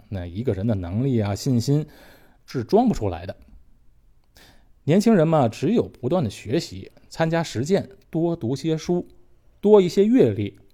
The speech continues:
等等等等，就是啊，在平时要多下些功夫。这些东西加在一起，就形成了个人的气质和魅力。这绝对不是临时能学来的，也是装不出来的。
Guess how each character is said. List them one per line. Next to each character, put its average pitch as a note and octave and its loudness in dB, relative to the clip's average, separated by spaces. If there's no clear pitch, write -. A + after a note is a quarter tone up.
等 F#3 0
等 C#3 4
等 A2+ 2
等， G2+ -4
就 - 2
是 E3+ 4
啊， B2+ 6
在 D#3 4
平 F#3+ 0
时 D3+ -2
要 A2+ -2
多 A#2 -2
下 G#2+ -2
些 G#2+ -4
功 A2+ 0
夫。 - -10
这 A#3+ 4
些 A3 8
东 A3+ 4
西 G3 4
加 G#3 2
在 G#3 4
一 A3 6
起， G2+ -6
就 A2+ -2
形 A#2+ -2
成 G#2+ -4
了 G2+ -2
个 C3+ 0
人 F#2+ -2
的 G#2 0
气 C3+ -2
质 G#2 -10
和 - -4
魅 G#3 2
力。 G#2 -6
这 D3+ 6
绝 A#2+ 4
对 D3 4
不 A2+ 0
是 A2 0
临 A2+ 0
时 A#2+ -2
能 A2+ 0
学 G#2 -2
来 G2 0
的， A2 -4
也 G#2 -10
是 - -10
装 B2+ 0
不 A2+ -2
出 G#2 -4
来 F2+ -4
的。 G2 -8